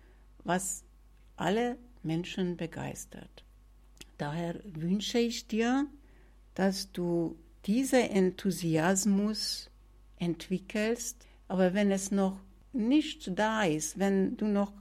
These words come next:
keine Vision in dem Sinn hast,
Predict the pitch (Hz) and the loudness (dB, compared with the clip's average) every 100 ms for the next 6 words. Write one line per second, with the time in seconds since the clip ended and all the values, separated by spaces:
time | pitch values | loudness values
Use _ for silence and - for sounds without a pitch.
0 | - - 208 247 233 214 208 196 202 185 | -18 -4 0 2 0 0 -2 0 2 2
1 | 208 254 247 190 185 180 208 214 196 175 | 2 2 2 2 0 0 -2 -2 -2 0
2 | 170 175 196 135 - - - | 0 -2 -2 -2 -4 -6 -16